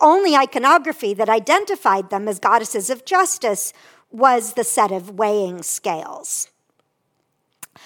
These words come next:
The Roman author Aulus Gellius described the Stoic philosopher Chrysippus, who had written in Greek, as characterizing the goddess of justice as gazing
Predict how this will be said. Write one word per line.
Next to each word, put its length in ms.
The 100
Roman 480
author 560
Aulus 400
Gellius 640
described 880
the 60
Stoic 560
philosopher 640
Chrysippus, 960
who 140
had 140
written 380
in 180
Greek, 540
as 140
characterizing 880
the 100
goddess 460
of 160
justice 540
as 180
gazing 640